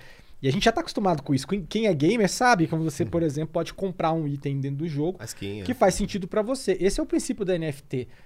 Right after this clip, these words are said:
Speaker 1: né? A N F T é um, é um, é um ativo, um, que ele é registrado na blockchain, ele é único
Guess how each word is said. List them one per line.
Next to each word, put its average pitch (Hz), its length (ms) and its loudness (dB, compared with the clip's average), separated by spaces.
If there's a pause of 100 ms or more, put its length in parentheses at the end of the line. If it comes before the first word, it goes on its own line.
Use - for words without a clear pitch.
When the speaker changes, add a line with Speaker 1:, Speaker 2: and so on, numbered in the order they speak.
(140)
Speaker 1:
né? 113 100 -10
A 127 140 -4
N 135 100 0
F 151 180 -2
T 156 240 2 (220)
é 165 80 2
um, 160 240 0
é 151 80 -2
um, 151 160 -4
é 143 80 -4
um 143 80 0
ativo, 147 480 -2
um, 135 460 -4 (180)
que - 100 -6
ele 131 160 -2
é 127 40 0
registrado 131 480 -2
na 135 80 -4
blockchain, 135 340 -6
ele 151 100 0
é 139 60 0
único 165 500 -2